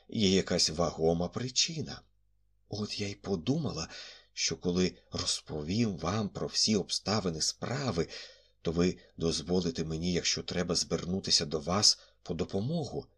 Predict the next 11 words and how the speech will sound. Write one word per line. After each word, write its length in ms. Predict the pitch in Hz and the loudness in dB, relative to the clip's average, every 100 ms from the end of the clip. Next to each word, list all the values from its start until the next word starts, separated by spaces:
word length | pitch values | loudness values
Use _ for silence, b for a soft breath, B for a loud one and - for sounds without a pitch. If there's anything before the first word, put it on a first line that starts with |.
| - | -8
Я 380 | 104 95 92 - b b _ | -6 -4 -6 -8 b b _
почуватиму 920 | - 85 - 80 80 107 - - 90 85 B B | -6 0 0 0 -4 -6 -4 -4 -4 -6 B B
себе 380 | - - 87 92 | 0 0 2 0
набагато 520 | 85 85 80 98 92 | 0 -2 -4 -4 -4
спокійніше, 1000 | - - - 85 80 98 156 131 - 120 B B - | -6 -6 -6 -6 -4 -4 -4 -2 -2 -2 B B -4
коли 220 | 92 87 | 0 2
знатиму, 680 | - 87 127 127 76 78 - _ | 0 0 -2 -4 -6 -8 -12 _
що 220 | - - 82 | -2 0 2
ви 140 | 120 | 2
мене 360 | 107 82 95 - B B - | 2 2 0 -2 B B -4
захистите. 800 | 95 98 101 - - - 73 | -2 2 0 0 -2 -6 -10